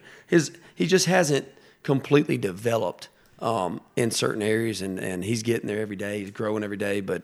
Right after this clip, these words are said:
um, honestly, I just think the, the buy-in, and I think the seniors have done a great job. I think Brock's been a great leader. I think Parker and Guy,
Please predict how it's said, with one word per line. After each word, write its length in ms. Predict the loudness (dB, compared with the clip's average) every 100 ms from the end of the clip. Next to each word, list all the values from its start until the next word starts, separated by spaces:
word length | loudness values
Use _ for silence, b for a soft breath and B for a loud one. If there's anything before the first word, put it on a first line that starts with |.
| -4
um, 440 | 0 0 0 -4 -10 _ _ _ _ _ _ _ _ _ -14 b b b b 0
honestly, 400 | 6 6 6 6
I 100 | 6
just 240 | 4 0
think 260 | 2 2 2
the, 200 | 0 2
the 120 | 2
buy-in, 380 | 4 4 6 4
and 100 | 2
I 80 | 0
think 280 | 0 0 0
the 60 |
seniors 340 | 2 2 2 -2
have 100 | -6
done 120 | -8
a 60 |
great 300 | -6 -4 -4
job. 260 | -2 -2 -2
I 40 |
think 260 | -2 -2 -4
Brock's 400 | -2 2 2 0
been 100 | -6
a 60 | -4
great 220 | -4 -2
leader. 140 | -2
I 40 | -2
think 200 | -6 -4
Parker 380 | -2 -2 -4
and 120 | -6 -2
Guy, 360 | -2 -2 -4